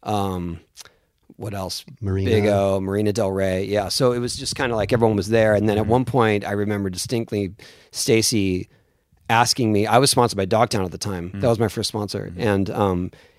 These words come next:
Speaker 1: he sat next to me at Upland and said, "How's, uh, how's Dogtown treating you?" And I was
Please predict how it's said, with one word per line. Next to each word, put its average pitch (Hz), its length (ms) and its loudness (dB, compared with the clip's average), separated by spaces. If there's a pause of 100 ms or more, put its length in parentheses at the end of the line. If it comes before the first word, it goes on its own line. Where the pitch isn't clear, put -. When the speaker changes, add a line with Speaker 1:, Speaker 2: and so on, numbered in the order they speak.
(160)
Speaker 1:
he 120 680 0 (120)
sat 123 300 0
next 135 220 2
to 135 60 -2
me 104 300 2 (460)
at 110 140 -4
Upland 123 300 2
and 98 80 0
said, 95 240 0 (280)
"How's, 127 340 2
uh, 147 160 0
how's 135 220 -2
Dogtown 147 400 -2
treating 90 280 -10
you?" 95 140 -8
And 98 140 -12
I 92 80 -12
was 92 240 -14